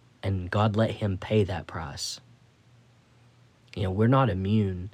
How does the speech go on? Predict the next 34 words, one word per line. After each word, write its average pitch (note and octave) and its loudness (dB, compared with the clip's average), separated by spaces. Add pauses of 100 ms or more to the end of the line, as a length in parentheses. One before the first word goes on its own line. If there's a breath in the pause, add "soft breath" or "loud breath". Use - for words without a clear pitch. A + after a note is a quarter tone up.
(400 soft breath)
to A#2 0
that G2 -2
same G2 -2
reality. G2 -4 (1300)
Our A2+ 0
price A2 0
may G#2 0
have G2 -2
it - -4 (240 loud breath)
attached - -4
to G2 -2
it, A#2+ 2
a, F#2+ -2 (640 soft breath)
a G#2+ -4
dollar G2+ 0
amount. A2 2 (640 soft breath)
That A2 -2
price A2+ 2
could G2+ -4 (280)
be A2 2
something G#2 0
more G2+ 0
intangible, G2 -4
something G2 -4
that F2+ -4 (320 loud breath)
we G#2 4
may G2+ 2
not F#2+ -2
can F#2 -6 (280 soft breath)
necessarily F#2+ -2 (260 soft breath)
touch - 0
and F2+ -4
feel, G#2+ 0
but G2+ -6